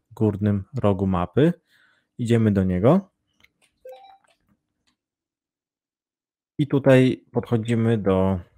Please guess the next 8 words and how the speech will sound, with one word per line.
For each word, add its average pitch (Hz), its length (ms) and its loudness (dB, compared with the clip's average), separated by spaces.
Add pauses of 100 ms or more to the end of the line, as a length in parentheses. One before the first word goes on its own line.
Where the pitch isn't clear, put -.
(600)
ekspedienta 110 600 -4
Hazela. 110 680 0 (1300)
Krótka - 380 -8
rozmowa 101 680 0
i 151 100 -2
jesteśmy 110 360 0
w 98 60 -6
sklepie. - 400 -6